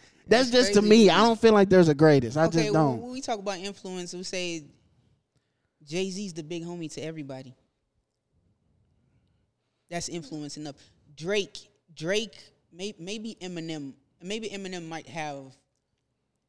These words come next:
Speaker 2: the greatest, um, rap career financially. I'm not sure.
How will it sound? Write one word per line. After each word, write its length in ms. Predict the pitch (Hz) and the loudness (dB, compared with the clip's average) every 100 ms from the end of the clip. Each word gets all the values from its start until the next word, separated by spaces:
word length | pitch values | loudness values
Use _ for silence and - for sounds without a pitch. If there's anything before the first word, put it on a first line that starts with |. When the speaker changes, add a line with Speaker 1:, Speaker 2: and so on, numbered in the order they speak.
| _ _ _ 147 | _ _ _ _
Speaker 2:
the 120 | 143 147 | -12 -12
greatest, 840 | 139 156 160 156 147 139 - - | -10 -6 -4 -4 -6 -8 -12 -12
um, 720 | 139 139 135 135 131 131 127 139 _ _ _ _ _ _ _ _ _ _ _ 151 135 | -10 -8 -8 -10 -10 -12 -16 _ _ _ _ _ _ _ _ _ _ _ _ _ -12
rap 300 | 151 147 _ | -8 -8 _
career 320 | 147 143 135 | -12 -10 -10
financially. 640 | - 135 135 135 131 131 | -12 -12 -10 -12 -14 -14
I'm 100 | 139 | -12
not 160 | 143 135 | -12 -12
sure. 380 | - 143 127 | -14 -14 -14